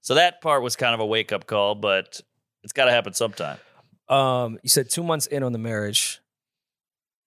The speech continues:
Speaker 2: twenty years in, would you be into an open relationship?
Speaker 1: Sure.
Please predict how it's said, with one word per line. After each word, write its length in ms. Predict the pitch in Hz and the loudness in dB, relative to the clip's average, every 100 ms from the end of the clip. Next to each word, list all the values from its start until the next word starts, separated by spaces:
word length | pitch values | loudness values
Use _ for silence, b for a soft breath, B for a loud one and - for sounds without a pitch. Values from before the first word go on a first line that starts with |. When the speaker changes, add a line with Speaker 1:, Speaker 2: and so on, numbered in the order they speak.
| _ _ _ _ _ | _ _ _ _ _
Speaker 2:
twenty 380 | - - 160 165 | -2 2 2 2
years 340 | 147 135 120 113 | 0 -2 -2 -4
in, 300 | 107 107 104 _ _ _ _ _ _ _ _ _ _ _ - | -4 -6 -10 _ _ _ _ _ _ _ _ _ _ _ -2
would 220 | 120 113 | 0 2
you 120 | 117 | 0
be 140 | 120 120 | -4 -6
into 220 | 117 113 | -4 -2
an 60 | 104 | -2
open 260 | 104 101 | -4 -4
relationship? 520 | 95 95 - 98 - - _ _ _ _ _ _ | -6 -6 -4 -4 -6 -12 _ _ _ _ _ _
Speaker 1:
Sure. 500 | - - 127 160 120 | -6 2 4 4 0